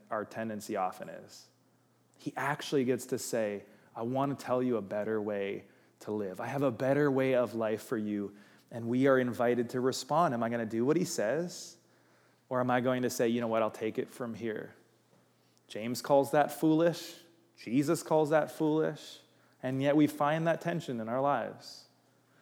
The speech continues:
We choose, "Do I want wisdom? Do I wanna live in, in line with what God has done and who he is, or my own way?"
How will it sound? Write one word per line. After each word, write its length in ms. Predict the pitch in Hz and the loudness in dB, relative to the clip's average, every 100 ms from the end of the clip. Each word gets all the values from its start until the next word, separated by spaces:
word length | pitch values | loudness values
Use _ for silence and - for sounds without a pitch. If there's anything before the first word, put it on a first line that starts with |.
| _ | _
We 120 | 131 | -4
choose, 440 | 120 - 220 170 107 | -2 2 4 4 2
"Do 80 | 120 | 2
I 80 | |
want 300 | 123 127 127 | 2 2 2
wisdom? 680 | 120 147 165 131 208 254 240 - - - _ | 6 6 6 4 -4 -6 -8 -14 -20 -20 _
Do 100 | - | 0
I 20 | |
wanna 200 | 120 131 | 2 4
live 540 | 120 131 143 143 120 - | 6 10 10 10 6 -4
in, 260 | 135 131 127 135 | -2 -2 -4 -2
in 260 | 123 117 | -2 2
line 400 | 117 123 147 156 | 4 4 4 4
with 220 | 147 139 | 2 4
what 200 | 147 139 | 4 4
God 240 | 131 127 131 | 4 6 6
has 260 | 135 120 | 4 0
done 260 | - 120 123 | 0 0 2
and 100 | 113 | 0
who 160 | 113 123 | 0 0
he 200 | 127 123 | 0 -2
is, 360 | 110 113 113 113 | 0 2 0 -2
or 320 | 113 113 113 | 0 2 0
my 300 | 113 110 107 - | 0 -2 -4 -8
own 400 | 104 104 107 104 - _ _ _ _ _ _ - | -8 -8 -10 -14 -20 _ _ _ _ _ _ -10
way?" 360 | 104 107 92 | -4 -2 -2